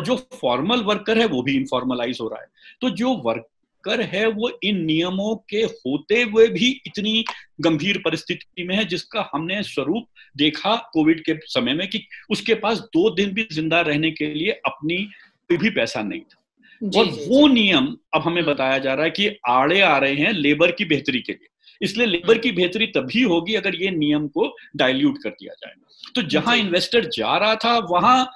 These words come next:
Speaker 1: लेबर के नियमों की धज्जियां उड़ी हुई हैं, और मुझे नहीं लगता कि भारत में किसी किस्म से भी निवेश की संभावनाओं को कमजोर किया है लेबर लॉज ने। अगर ऐसा
Speaker 2: हम्म, हम्म,
Speaker 1: होता
Speaker 2: हम्म।
Speaker 1: तो इतना बड़ा इनफॉर्मल एम्प्लॉयमेंट क्यों होता? या मैं ये,
Speaker 2: हम्म, हम्म।
Speaker 1: ये क्यों, क्यों कह सकता था कि,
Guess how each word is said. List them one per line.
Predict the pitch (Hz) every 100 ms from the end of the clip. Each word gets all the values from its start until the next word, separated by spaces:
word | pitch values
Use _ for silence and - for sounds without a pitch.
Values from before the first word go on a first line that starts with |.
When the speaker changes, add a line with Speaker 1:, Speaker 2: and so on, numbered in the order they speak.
| _ _
Speaker 1:
लेबर | 160 175 185 208
के | 208
नियमों | 196 185 196 202
की | 208
धज्जियां | 139 143 151 160
उड़ी | 131 113
हुई | 101 98
हैं, | 104 - _ -
और | 180
मुझे | 156 143 220
नहीं | 233
लगता | 208 208 208
कि | 208 214
भारत | - - 117 175 185
में | 180 202 202
किसी | 160 214
किस्म | 202 180 175
से | - 185
भी | 202
निवेश | 165 123 113 160 185 - - - -
की | 190
संभावनाओं | 151 131 117 135 165 180
को | 190
कमजोर | - - 139 123 165 160 -
किया | 156
है | 165
लेबर | 117 120 120
लॉज | 107 98 101 120
ने। | 139
अगर | 180 202
ऐसा | 156 151 202
Speaker 2:
हम्म, | 196
हम्म, | 202
Speaker 1:
होता | 180 151
Speaker 2:
हम्म। | - - - -
Speaker 1:
तो | 214
इतना | 208 202 220
बड़ा | 180 190
इनफॉर्मल | 165 156 147 151 180 170
एम्प्लॉयमेंट | 156 151 165 190 -
क्यों | 208 160
होता? | 104 - - - - -
या | 165 202
मैं | 202
ये, | 202
Speaker 2:
हम्म, | 196
हम्म। | 165
Speaker 1:
ये | 139 196
क्यों, | - 196
क्यों | 196 - 190
कह | 202 165
सकता | 160 - 165
था | 165
कि, | 175 190 190